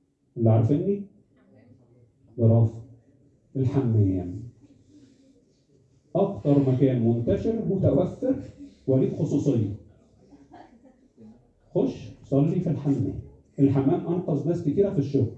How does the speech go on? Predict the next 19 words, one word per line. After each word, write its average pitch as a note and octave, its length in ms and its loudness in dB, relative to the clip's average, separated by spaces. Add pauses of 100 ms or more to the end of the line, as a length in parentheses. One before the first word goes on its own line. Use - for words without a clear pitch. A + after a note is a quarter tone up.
(240)
واللي B2+ 220 0
جربوه C3 340 0
عارفين. - 360 -4 (1800)
تحت - 240 2
الضغوط، C3+ 500 4 (1000)
تحت C3 280 0
الأوقات B2 360 2
الصعبة، G3 560 -2 (240)
يحصل C#3 360 2
في C#3+ 60 -2
الشغل D#3 320 0
بلاوي C#3+ 300 2
سودا، G3+ 400 -2 (240)
نار، C#3+ 680 2
آه، A2+ 580 2
ضربة D3 320 2
في - 60 -8
كل F#3 180 0
حتة. A#3 420 -6